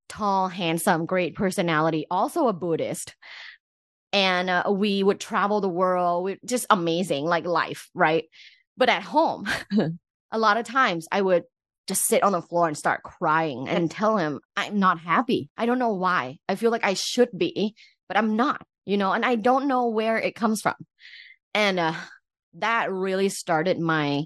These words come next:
sexual awakening journey, because at that point I was like, "Maybe it's me." And then I started looking into, because at that point I was already teaching sexuality class, Cal State Fullerton.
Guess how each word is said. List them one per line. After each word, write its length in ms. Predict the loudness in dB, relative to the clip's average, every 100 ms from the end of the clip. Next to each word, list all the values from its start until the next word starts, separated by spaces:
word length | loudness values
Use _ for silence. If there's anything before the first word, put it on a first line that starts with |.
| -6
sexual 480 | 0 0 0 -2 0
awakening 640 | 0 0 -2 0 0 0
journey, 520 | 0 0 0 2 0 -4 -2
because 260 | -2 0
at 160 | -4 0
that 240 | 0 0
point 220 | 0 0 0
I 40 |
was 120 | 0
like, 120 | 0
"Maybe 400 | -2 0 0 2
it's 140 | 0 0
me." 280 | -2 -2 -6 _ -20 -20 -20 _ _ -4
And 160 | 0
then 160 | 0 2
I 120 | -2
started 440 | -2 0 2 0
looking 460 | 0 0 0 0 0
into, 300 | 0 -2 -2
because 320 | -2 0 0
at 140 | 0 0
that 200 | -2 -2
point 220 | -2 0
I 60 | 0
was 180 | -2 -2
already 400 | 0 0 0 -4
teaching 420 | -4 -2 0 0
sexuality 640 | 0 -2 0 0 0 0 -4
class, 380 | -2 0 0 -6 -14
Cal 240 | -6 -4
State 200 | -2 -4
Fullerton. 520 | -2 -2 0 -2 -4